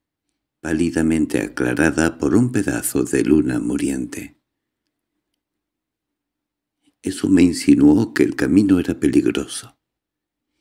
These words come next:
En la esquina, aquel almacén, equivocadamente iluminado por la luz roja de varios picos de gas silbones, era conocido como un punto de reunión de borrachos y truqueros tramposos.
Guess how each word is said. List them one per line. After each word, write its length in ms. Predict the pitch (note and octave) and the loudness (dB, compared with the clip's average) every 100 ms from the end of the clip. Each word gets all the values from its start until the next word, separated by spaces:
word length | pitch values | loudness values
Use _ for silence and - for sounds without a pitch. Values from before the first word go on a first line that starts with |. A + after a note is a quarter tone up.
| _ - | _ -6
En 180 | - B2+ | -4 -2
la 40 | |
esquina, 640 | B2+ - D3 C#3 C#3 - _ _ _ | -4 0 2 4 0 -6 _ _ _
aquel 320 | - - A2+ G2 | -16 -4 0 2
almacén, 720 | B1+ - - D#2 E2+ - - _ _ | 0 -2 -2 0 0 -2 -12 _ _
equivocadamente 960 | - - - C2+ - B2+ F#2 G2 A2+ D2 | -8 -4 -2 -2 -2 -2 0 -2 2 2
iluminado 680 | B1+ B1+ A#1+ - A2+ D2 - | 2 0 -2 -2 0 0 0
por 200 | D#2+ D2+ | 0 0
la 120 | C#2 | 0
luz 280 | F#2 B2+ - - | 0 0 -4 0
roja 400 | D2 A2+ - - | 0 0 -4 -4
de 160 | C2+ | -2
varios 400 | C2 D#2+ B1+ B1+ | 0 2 0 -2
picos 460 | - - - C2+ - | -2 0 2 0 0
de 140 | B2 | -2
gas 240 | E2 E2+ - | 0 -2 0
silbones, 760 | - - - F2+ G2+ G#2 - _ _ _ _ _ _ _ _ _ | 2 2 2 2 2 -4 -10 _ _ _ _ _ _ _ _ _
era 300 | D#2+ D#2 D2 | -6 -4 -2
conocido 560 | D2 C2+ B1+ F2 - A#2 | 0 0 2 0 0 2
como 240 | D#2 B1 | 2 2
un 100 | B1+ | 0
punto 300 | - D2+ C#2+ | 2 2 4
de 140 | C2+ B1+ | 0 0
reunión 600 | B1+ A1+ B1+ D2 D#2 E2+ | 0 0 2 2 2 -2
de 300 | A1+ A1 - _ _ _ _ - | -2 -6 -8 _ _ _ _ -10
borrachos 720 | - C2 F2+ G3 - F#2+ - | -6 -2 -2 -2 -2 -2 2
y 80 | D2 | 2
truqueros 760 | - A#1 - D#2+ - - - | 2 0 0 0 0 -4 -8
tramposos. 880 | - A#1+ A1 C2 B1+ - - - - | -6 -6 -4 -6 -6 -10 -18 -18 -20